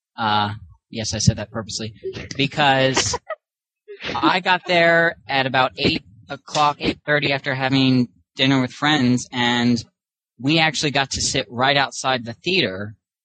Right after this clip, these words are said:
on a bench. And just after us and two other people got there, they roped off the front so nobody else could get near the theater. They all had to wait in the big line out front in the lobby.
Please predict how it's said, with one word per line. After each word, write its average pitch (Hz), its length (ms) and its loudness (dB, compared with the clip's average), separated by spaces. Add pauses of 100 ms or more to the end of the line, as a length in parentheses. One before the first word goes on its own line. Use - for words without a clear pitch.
on 120 160 4
a 110 80 0
bench. 135 600 0 (560)
And 123 280 2
just 156 300 0
after 147 360 -2
us 156 340 0
and 127 240 0
two 160 160 -2
other 143 160 0
people 139 320 -6
got 131 300 -2
there, 104 360 0 (460)
they 123 180 0
roped 131 380 0
off 123 240 2
the 120 80 -12
front 139 400 0
so - 140 -2
nobody 123 360 2
else 127 160 2
could 117 140 -10
get 117 140 -6
near 123 260 4
the 110 120 -6
theater. 110 560 -2 (220)
They 131 120 0
all 123 120 4
had 127 160 -2
to 123 60 -8
wait 120 240 -6
in 117 140 4
the 113 60 2
big 120 220 -2
line 120 300 4
out 107 180 -2
front 123 220 -2
in 107 60 -4
the 104 60 -2
lobby. 117 480 0